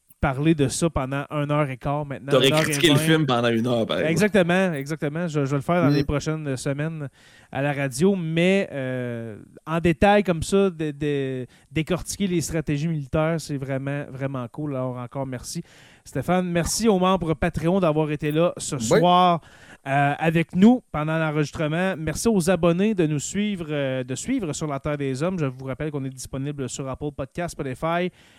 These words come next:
Speaker 1: et YouTube au Sur la Terre des Hommes podcast.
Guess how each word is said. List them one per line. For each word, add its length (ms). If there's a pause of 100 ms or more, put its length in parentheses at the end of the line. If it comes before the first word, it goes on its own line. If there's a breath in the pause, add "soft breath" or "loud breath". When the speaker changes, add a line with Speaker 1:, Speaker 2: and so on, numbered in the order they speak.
(140 soft breath)
Speaker 1:
et 120
YouTube 760
au 180
Sur 160
la 120
Terre 220
des 220
Hommes 280
podcast. 560